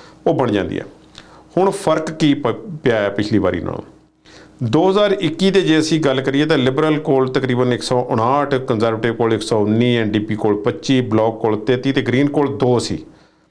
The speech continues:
ਆਹ ਜਿਹੜਾ ਨਵਾਂ ਅੰਕੜਾ ਸਾਡੇ ਸਾਹਮਣੇ ਆਇਆ, ਇਸ ਮੁਤਾਬਕ ਲਿਬਰਲ ਦੀਆਂ ਅੱਗੇ ਨਾਲੋਂ ਵੱਧ ਗਈਆਂ ਨੇ, ਇੱਕ ਸੌ ਅਠਾਹਠ ਹੋਈਆਂ ਨੇ।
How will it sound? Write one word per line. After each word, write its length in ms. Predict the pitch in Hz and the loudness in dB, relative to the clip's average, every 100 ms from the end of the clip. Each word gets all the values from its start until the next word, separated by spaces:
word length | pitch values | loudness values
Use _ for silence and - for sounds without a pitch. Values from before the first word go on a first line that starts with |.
| _ _ _ _ 156 | _ _ _ _ 0
ਆਹ 160 | 185 | 2
ਜਿਹੜਾ 420 | 202 196 180 - - | 4 4 2 -2 0
ਨਵਾਂ 520 | 123 131 147 135 - | 2 2 2 0 -2
ਅੰਕੜਾ 240 | 113 127 123 | -2 0 0
ਸਾਡੇ 240 | 120 117 | 0 -2
ਸਾਹਮਣੇ 320 | 123 117 123 | -2 0 0
ਆਇਆ, 160 | 123 123 | 2 0
ਇਸ 140 | - | 0
ਮੁਤਾਬਕ 420 | 127 123 117 123 | 0 0 0 0
ਲਿਬਰਲ 360 | 104 123 143 143 | 0 2 0 0
ਦੀਆਂ 220 | 143 143 | 0 0
ਅੱਗੇ 160 | 127 127 | 2 0
ਨਾਲੋਂ 200 | 123 120 | 0 0
ਵੱਧ 220 | 110 123 | -2 -2
ਗਈਆਂ 220 | 127 127 | 0 0
ਨੇ, 80 | 123 | 0
ਇੱਕ 80 | 113 | -2
ਸੌ 140 | 120 | -2
ਅਠਾਹਠ 320 | 107 110 113 | -2 0 -2
ਹੋਈਆਂ 340 | 117 123 117 | -2 0 0
ਨੇ। 100 | 110 | -2